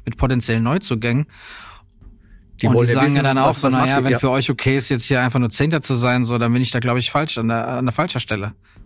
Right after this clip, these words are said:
Speaker 1: Ist ja
Speaker 2: Mhm.
Speaker 1: auch
Speaker 2: Ja, ja, ist
Speaker 1: legitim.
Speaker 2: deswegen, deswegen sag ich, das ist so bitterschwer, egal was immer du sagst, du kannst es eigentlich nur
Speaker 1: Andere
Speaker 2: falsch
Speaker 1: Teams
Speaker 2: machen.
Speaker 1: machen's aber nicht anders. Ich glaub, wenn du ein
Speaker 2: Wer,
Speaker 1: rund-
Speaker 2: bist du eher der Typ zu sagen, ähm, wir überpacen das Ziel?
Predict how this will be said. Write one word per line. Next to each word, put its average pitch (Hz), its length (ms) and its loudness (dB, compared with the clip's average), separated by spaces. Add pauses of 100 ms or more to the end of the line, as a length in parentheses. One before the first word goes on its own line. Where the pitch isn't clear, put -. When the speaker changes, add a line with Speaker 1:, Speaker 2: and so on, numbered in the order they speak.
(140)
Speaker 1:
Ist 110 160 -2
ja 104 100 0
Speaker 2:
Mhm. 123 60 -2
Speaker 1:
auch - 180 -6 (280)
Speaker 2:
Ja, 113 120 0
ja, 180 80 2
ist - 140 0
Speaker 1:
legitim. 143 340 0 (100)
Speaker 2:
deswegen, 175 280 0
deswegen 180 300 0
sag 185 140 -2
ich, 131 60 -2
das 123 120 0
ist 147 180 -4 (200)
so - 280 -2 (240)
bitterschwer, 151 640 -2
egal 156 320 -4
was 156 160 -4
immer 214 200 0
du 143 120 0
sagst, 147 340 -4 (320)
du - 60 -6
kannst 143 260 0
es - 100 -4
eigentlich 139 380 -4
nur 143 100 4
Speaker 1:
Andere 175 200 2
Speaker 2:
falsch 175 100 -4
Speaker 1:
Teams 175 180 2
Speaker 2:
machen. 170 100 -2
Speaker 1:
machen's 156 200 0
aber 151 120 0
nicht 117 160 -4
anders. 139 240 0
Ich - 40 -6
glaub, 123 180 -2
wenn 135 120 0
du 131 100 -2
ein 123 140 -2 (1120)
Speaker 2:
Wer, 165 120 2
Speaker 1:
rund- 160 120 0
Speaker 2:
bist 196 160 0
du - 40 6
eher 196 160 2
der 185 140 0
Typ 196 340 0
zu 165 100 -4
sagen, 151 480 0
ähm, 139 300 -2 (340)
wir 160 220 0
überpacen 180 680 -2
das - 260 -4
Ziel? 226 300 -2